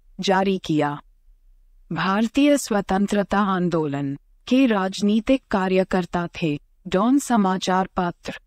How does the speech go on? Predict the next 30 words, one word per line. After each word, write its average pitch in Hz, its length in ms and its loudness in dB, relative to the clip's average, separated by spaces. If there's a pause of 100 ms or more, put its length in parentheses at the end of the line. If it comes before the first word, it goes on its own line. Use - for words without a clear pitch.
(280)
कराची 233 540 0
के 277 180 2
अनुसार, 180 640 0 (320)
मौलाना 214 560 2
उबायदुल्ला 190 920 2
सिंधी 214 480 2
ब्रिटिश 202 520 0
भारत 180 420 0
की 226 200 2
आज़ादी 165 600 0
और 226 200 0
भारत 175 480 -2
में 247 120 6
एक 220 280 0
शोषण 208 500 2
मुक्त 226 300 2
समाज 165 480 -2
के 185 180 0
लिए 175 220 2
संघर्ष 196 640 0
किया 151 340 0
था। 139 260 -6 (920)
वह 214 200 2
उन्नीस 240 500 4
सौ - 180 0 (120)
पन्द्रह 196 440 2
में 233 280 2
अफगानिस्तान 220 880 0
में 240 120 4
स्थापित 202 560 -2